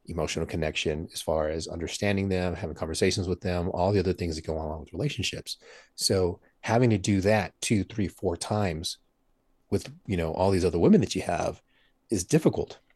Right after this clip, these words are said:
because you have to do that for them to want to have sex with you, for them to want to do, um, not just have sex, but then also be willing to be, um, experimental with the sex that they have with you. Because if you get into a rut or do the same old, same old thing,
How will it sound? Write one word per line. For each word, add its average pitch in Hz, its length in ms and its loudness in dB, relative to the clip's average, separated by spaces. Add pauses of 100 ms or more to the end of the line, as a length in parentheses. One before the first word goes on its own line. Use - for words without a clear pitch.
(120)
because 87 680 0 (180)
you 101 160 0
have 113 300 0
to 104 100 0
do 87 200 0
that 123 480 2 (300)
for 107 120 4
them 95 220 2
to 92 80 2
want 98 400 2
to - 100 0
have 82 200 -2
sex - 280 -2
with 80 160 -6
you, 80 220 -4 (300)
for - 80 -4
them 90 160 -6
to - 100 -10
want 92 320 0
to 95 100 -8
do, 85 480 -2 (760)
um, - 480 -10 (240)
not 104 160 2
just 98 140 0
have 82 160 0
sex, 147 300 4
but - 140 -4
then 92 140 0
also 92 260 2
be 92 100 -2
willing 87 280 -2
to 85 60 -2
be, 82 420 -4 (800)
um, - 440 -12 (400)
experimental - 720 0
with 104 100 -6
the 95 80 -2
sex 87 180 -2
that - 100 -4
they 90 80 -2
have 90 180 0
with 76 120 -2
you. 80 200 -2 (600)
Because 85 480 0
if 95 160 -6
you 87 80 -10
get 85 160 0
into 80 260 0
a 78 80 0
rut 123 300 4
or 92 100 -4
do 90 180 -2
the 85 100 0
same 87 300 2
old, 80 160 -2
same 87 240 0
old 78 200 -4
thing, 110 400 2